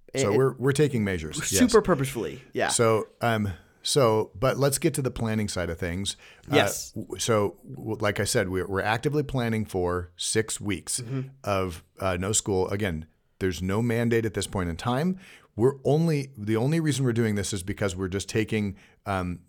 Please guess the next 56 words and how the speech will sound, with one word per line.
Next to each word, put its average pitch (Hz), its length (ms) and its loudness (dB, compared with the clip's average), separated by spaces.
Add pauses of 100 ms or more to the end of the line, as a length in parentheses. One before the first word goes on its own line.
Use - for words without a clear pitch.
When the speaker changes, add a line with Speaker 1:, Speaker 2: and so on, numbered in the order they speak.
(140)
Speaker 1:
the, 104 240 -10
taking 113 360 -2
the 98 80 0
West 95 240 -2
Side 92 240 0
as 90 300 -4
a, 87 240 -4 (240)
uh, 92 460 -6
as 95 240 -4
a, 85 220 -4 (500)
an 110 80 0
example 98 520 -2
Speaker 2:
Mm-hmm. 127 100 -4
Speaker 1:
and 123 100 -4
saying, 92 300 -4 (360)
if - 140 -2
they 127 100 4
did 120 160 2
it 123 160 -2
there, 101 380 0 (440)
there's 98 280 -2
a 95 80 0
likelihood 104 380 0
Speaker 2:
what 104 100 2
Speaker 1:
that - 60 -2
Speaker 2:
it's - 60 -4
Speaker 1:
they 95 100 0
would 92 100 0
Speaker 2:
gonna 113 100 -2
Speaker 1:
do 87 60 -2
Speaker 2:
look 87 100 -2
Speaker 1:
it 95 40 -6
Speaker 2:
like. 104 100 -6
Speaker 1:
here. 90 340 -2 (420)
And 113 140 2
Speaker 2:
And, 147 80 4
Speaker 1:
so - 220 -2
Speaker 2:
and 196 180 0
also 285 280 0
to 220 120 0
remind 147 240 4
people, 131 240 2
we 156 240 -2
do 165 100 -2
not 123 400 0
have 147 180 -2
the 135 60 0
population 123 600 -8
that 170 100 -8
Seattle 160 360 0
does. 170 360 0
Speaker 1:
Correct. 135 380 2
Speaker 2:
Uh, 135 40 -6
like 139 300 2
these, 185 400 -2 (580)
uh, 131 260 4